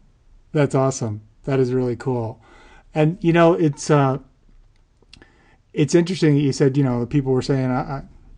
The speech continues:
you know, they wanted a book, so you wrote one, which is perfect, right? Because, I mean, that's kind of the, the default, right? People go, "Oh, why don't you write a book?" Obviously, if you're somebody who loves writing,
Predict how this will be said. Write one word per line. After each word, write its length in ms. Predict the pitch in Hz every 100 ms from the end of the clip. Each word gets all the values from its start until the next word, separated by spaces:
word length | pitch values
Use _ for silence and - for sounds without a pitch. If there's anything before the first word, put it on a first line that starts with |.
| -
you 120 | 127
know, 40 |
they 140 | 113 123
wanted 220 | 131 127
a 40 |
book, 220 | 131 202 -
so 120 | 135
you 120 | 123
wrote 220 | 147 208
one, 240 | 147 120 117
which 180 | 120
is 100 | 139
perfect, 520 | 117 - 220 220 123 -
right? 240 | 127 143
Because, 280 | 151 135 127
I 60 |
mean, 320 | 127 127 120 - - - -
that's 180 | 151
kind 160 | - 170
of 60 | 147
the, 100 | 143
the 220 | 151 139
default, 440 | 143 143 131 123
right? 200 | 131 123
People 200 | 127 123
go, 200 | 120 120
"Oh, 320 | 127 160 156
why 160 | 139 151
don't 160 | 165 -
you 60 |
write 140 | 151 143
a 60 |
book?" 320 | 127 139 117 - - - - - _ - - _ -
Obviously, 520 | 151 180 175 - 143
if 120 | 135
you're 220 | 143 131 135
somebody 300 | 156 143 135
who 60 |
loves 240 | 139 139 131
writing, 520 | 170 160 135 135